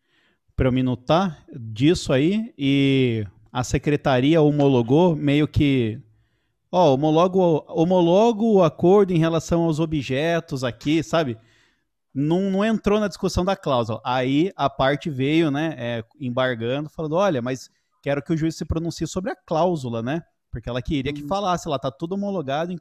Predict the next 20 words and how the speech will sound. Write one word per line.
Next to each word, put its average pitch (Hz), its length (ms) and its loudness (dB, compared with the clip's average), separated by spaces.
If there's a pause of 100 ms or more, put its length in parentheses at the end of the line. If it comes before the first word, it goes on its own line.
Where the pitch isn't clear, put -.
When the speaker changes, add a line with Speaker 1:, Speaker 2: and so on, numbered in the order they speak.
(160)
Speaker 1:
inclusive 151 520 -8
a 175 40 -8
cláusula 160 380 -8
da, 160 180 -6 (460)
do 135 80 -4
extinto 151 240 -4
contrato. 131 680 -2 (460)
E 139 120 0
aí 143 100 4
eu 156 80 4
peguei 160 380 -2
lá 151 80 0
e 156 40 -2
falei, 180 160 -4
"Putz, - 240 -4
o - 40 -16
que 208 100 -8
que - 80 -12
eu 226 80 -4
faço?" 139 680 -6